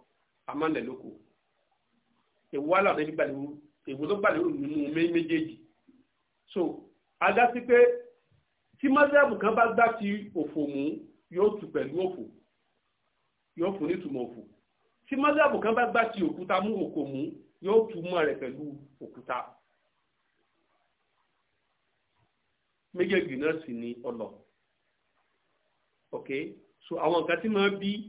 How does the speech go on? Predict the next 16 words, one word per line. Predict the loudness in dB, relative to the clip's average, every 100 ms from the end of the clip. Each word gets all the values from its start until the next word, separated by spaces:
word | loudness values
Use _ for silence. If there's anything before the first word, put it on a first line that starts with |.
| -16 _ _
àwọn | -8 -6 -4 -2
ìyapẹnu | -2 -2 0 -2 -2 -6 -12 _
láàrin | 0 2 2 -4
wọn | -8 -8
nìyẹn. | -8 -10 -12 -18 _ _ _ _ _ _ _ _ _ _ _ _ -10
Ètò | -4 0
wa | 2 2
kú | 2 2
tán, | 4 4 2 -10 -4
ó | 0
ní | 2 2 2
kòńgẹ́ | 0 -4 -6 0 4 4 4
èròǹgbà, | 0 -2 -4 -4 -4 -6 -16 _ _ _ _ _ _
kò | -6
lè | -4
pé | -6 -6